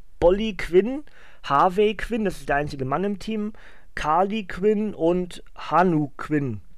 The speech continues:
Äh, alle haben halt eine, eine Backstory bekommen. Äh, einige Charaktere kriegen auch ein bisschen mehr, äh, Backstory, als es andere bekommen. Und wir haben noch Coach, das ist eine blinde Dame im Rollstuhl,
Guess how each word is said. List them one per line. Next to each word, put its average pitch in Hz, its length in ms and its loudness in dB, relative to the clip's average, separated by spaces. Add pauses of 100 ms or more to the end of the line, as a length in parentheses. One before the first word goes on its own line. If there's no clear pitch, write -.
(380)
Äh, 139 60 -2
alle 139 640 4
haben 170 180 0
halt 156 220 0
eine, 143 340 -2 (100)
eine 131 80 -6
Backstory 220 460 0
bekommen. 214 480 -4 (360)
Äh, 151 80 2
einige 160 520 4
Charaktere 165 440 -2
kriegen 175 280 -4
auch 147 160 -2
ein 151 80 -6
bisschen 135 300 -4
mehr, 202 420 -2 (120)
äh, 180 520 0 (140)
Backstory, 185 500 2
als 151 200 -4
es 127 100 -10
andere 202 320 -2
bekommen. 214 420 -2 (720)
Und 180 220 2
wir 165 100 4
haben 170 140 2
noch 151 240 -2
Coach, - 480 0
das 160 160 -4
ist 165 140 -8
eine 147 460 0
blinde 202 460 4
Dame 175 320 4
im 151 160 -2
Rollstuhl, 226 580 0